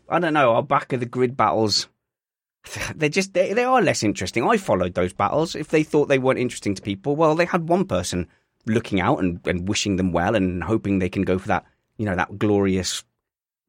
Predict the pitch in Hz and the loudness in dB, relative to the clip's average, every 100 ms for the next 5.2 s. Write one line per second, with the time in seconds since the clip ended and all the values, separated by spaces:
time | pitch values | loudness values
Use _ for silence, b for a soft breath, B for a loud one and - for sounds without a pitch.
0 | 120 120 123 117 110 95 - 104 117 _ | -4 0 2 2 2 0 -2 -2 -2 _
1 | _ _ - 107 104 107 - 117 107 - | _ _ -2 0 2 0 0 0 -2 -2
2 | 117 104 101 98 110 113 101 123 117 98 | 0 2 0 -2 -2 -2 0 -2 -2 0
3 | 87 92 107 b b - 214 233 254 254 | 2 2 -2 b b -6 -2 -2 0 -2
4 | 254 240 190 185 196 - - 180 175 151 | 0 -2 -4 -2 -4 -4 -2 2 4 2
5 | 82 | 0